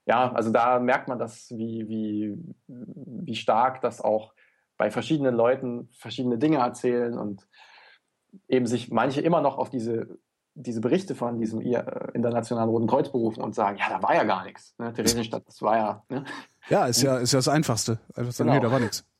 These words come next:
Speaker 2: Ja.
Speaker 1: Genau, jüdisches Siedlungsgebiet.
Speaker 2: Genau.
Speaker 1: <laughs> Ja. Naja, das ist
Speaker 2: Die, äh, mein, mein, mein Besuch in Buchenwald, also,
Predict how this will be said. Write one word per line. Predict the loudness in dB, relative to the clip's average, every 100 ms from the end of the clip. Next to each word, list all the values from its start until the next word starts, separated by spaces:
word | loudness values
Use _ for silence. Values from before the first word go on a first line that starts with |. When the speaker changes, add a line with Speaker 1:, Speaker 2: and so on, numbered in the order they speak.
| _ -20 -10
Speaker 2:
Ja. | -4
Speaker 1:
Genau, | -2 -2
jüdisches | 0 2 2 0
Siedlungsgebiet. | -2 -2 -2 -4 -6 -2 0 2
Speaker 2:
Genau. | 4 2
Speaker 1:
<laughs> | 0 -6 -6 -12 -14 -16 -20 _ _ -4
Ja. | -2 -2 -6 _ _ _ _
Naja, | 2 2
das | 2 -2
ist | -6 -12 -18 _ _ _ _ _ 0
Speaker 2:
Die, | 2 0
äh, | -4 -4 -2 0
mein, | 0 2
mein, | 0 0 2
mein | 2
Besuch | 4 4 4
in | 2 2
Buchenwald, | 2 4 4 4 4
also, | 2